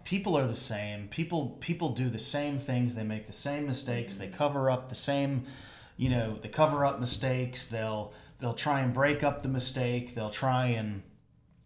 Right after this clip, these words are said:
Speaker 1: they'll try and do everything they can
Speaker 2: Mm-hmm.
Speaker 1: to not act like human beings have, have always acted.
Speaker 2: I don't, yeah. I don't know.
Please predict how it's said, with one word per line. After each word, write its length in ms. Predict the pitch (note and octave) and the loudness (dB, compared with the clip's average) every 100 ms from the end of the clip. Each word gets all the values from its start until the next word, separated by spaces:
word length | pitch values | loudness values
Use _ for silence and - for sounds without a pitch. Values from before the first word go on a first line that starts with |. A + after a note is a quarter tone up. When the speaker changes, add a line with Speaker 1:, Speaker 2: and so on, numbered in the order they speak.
| _ - - - _ _ _ _ _ | _ -20 -20 -20 _ _ _ _ _
Speaker 1:
they'll 140 | A#2+ A#2 | -4 -2
try 220 | - C#3 | 0 2
and 80 | B2+ | 2
do 100 | B2+ | 2
everything 380 | B2+ B2+ B2+ A2+ | 2 0 0 -2
they 80 | A2 | -2
can 600 | - C#3 B2 A2 G#2 G#2 | -4 -2 -2 -2 -4 -8
Speaker 2:
Mm-hmm. 400 | F#2+ F#2 - - | -10 -12 -14 -8
Speaker 1:
to 120 | - | 0
not 300 | B2 B2+ B2 | 4 4 4
act 280 | A#2+ A#2 - | 2 2 2
like 220 | A#2 A#2 | 0 0
human 320 | - B2+ A#2 | 0 0 2
beings 480 | A2 A#2 A2+ A2 G#2+ | 0 0 0 -2 -4
have, 200 | A#2 F2+ F2 - - | -4 -4 -8 -18 -14
have 120 | G#2+ F#2+ - - - - | -14 -14 -18 -20 -20 -2
always 640 | G#2+ B2 C3 F#2 F#2 - - - - | 2 2 2 -2 -4 -6 -8 -18 -8
acted. 460 | D#2+ E2 - C#2+ D#2+ G#2 - - | -6 -6 -10 -16 -16 -20 -20 -12
Speaker 2:
I 100 | A#3+ | -8
don't, 240 | F#4 E4+ - - - _ _ _ | -6 -8 -12 -20 -20 _ _ _
yeah. 240 | G3+ F#3 F#3 F#3 - - _ _ _ _ _ _ _ _ - - - - | -14 -10 -10 -12 -16 -20 _ _ _ _ _ _ _ _ -20 -20 -20 -20
I 60 | G#3 | -12
don't 120 | F#3 | -8
know. 160 | F3+ | -8